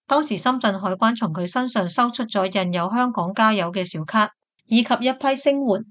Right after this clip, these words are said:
長榮航空空中服務員罷工、印有愛、和平、包容、溝通等字眼嘅小卡，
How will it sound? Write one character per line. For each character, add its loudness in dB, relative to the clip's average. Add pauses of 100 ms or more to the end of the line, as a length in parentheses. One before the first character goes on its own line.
(160)
長 2
榮 0
航 -2
空 0
空 2
中 0
服 -2
務 0
員 -2
罷 0
工、 -2 (400)
印 4
有 4
愛、 4 (240)
和 0
平、 -2 (100)
包 4
容、 -2
溝 -2
通 0
等 0
字 -4
眼 -2
嘅 2
小 -2
卡， 0